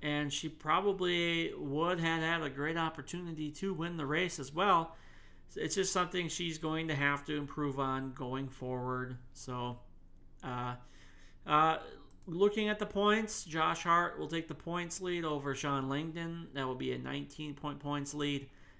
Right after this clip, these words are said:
Uh, Antoine Brown and Justin Ashley are tied at third points. Steve Torrance is fifth. Billy Torrance is sixth. Doug Coletta is seventh.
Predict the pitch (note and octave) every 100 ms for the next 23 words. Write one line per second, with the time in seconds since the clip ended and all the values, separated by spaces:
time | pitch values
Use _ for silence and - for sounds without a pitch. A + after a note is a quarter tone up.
0 | - C3 C#3 D3+ D3 D#3 D3 C#3+ C#3 D3
1 | D3 C#3+ C3 C3+ C#3 C3+ C3 C3 C#3 C#3+
2 | D3 C#3+ C3+ C3 - C#3+ C#3 C#3 - -
3 | - F3+ F3 F#3 F3 E3+ E3+ - - -
4 | - - E3+ D#3+ D#3 E3 D#3+ D#3+ D#3 D3+
5 | - - B2 - - - F3+ E3+ - C#3+
6 | D3+ D3 D3 C#3+ D3 C#3+ C#3+ C#3 B2+ -
7 | - D#3+ D3+ D3+ - - D3 C#3+ - D#3
8 | C#3+ C3+ A#2 A#2 - D3+ C#3+ C#3+ C#3+